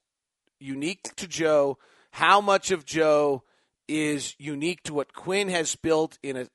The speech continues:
system that runs more pick and rolls, more handoffs than anyone else, and that Joe fits it or that a lot of players would fit it. I just don't know the answer. I th-, um, and what I mean by that is trying to just figure out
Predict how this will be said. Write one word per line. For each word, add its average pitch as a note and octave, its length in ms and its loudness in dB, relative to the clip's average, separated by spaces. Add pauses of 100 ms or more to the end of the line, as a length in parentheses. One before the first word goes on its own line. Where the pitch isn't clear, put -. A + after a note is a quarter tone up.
system F#3+ 540 0
that C#3+ 100 -6
runs B2 280 -6
more D#3 260 0
pick E3+ 260 -6
and D#3 100 -8
rolls, C#3 340 -2
more D3+ 300 -2
handoffs C#3+ 480 -4 (400)
than C3+ 100 -6
anyone F3 360 0
else, C#3 320 0
and D3+ 120 -6
that C#3+ 120 -6
Joe F3+ 240 6
fits - 520 0
it C#4 140 0 (100)
or F#3 200 4
that F3 100 2
a F3 60 2
lot D#3+ 480 6
of C#3+ 180 -2
players A2+ 320 -4
would A2+ 100 -14
fit - 180 -10
it. - 100 -18
I D3 100 -2
just G#3+ 420 4 (140)
don't F#3 320 4
know D3 460 4 (600)
the C#3+ 220 -6
answer. A2 340 -8 (120)
I D#3 140 2
th-, - 460 -8
um, C3 400 0 (1120)
and D#3 140 -4
what D#3 100 0
I E3+ 80 2
mean A3 300 -2
by F3+ 160 6
that D3+ 180 0
is C#3+ 120 -6
trying F3+ 260 0
to E3 40 -12
just C#3+ 140 -10
figure D#3 260 -4
out C#3+ 160 2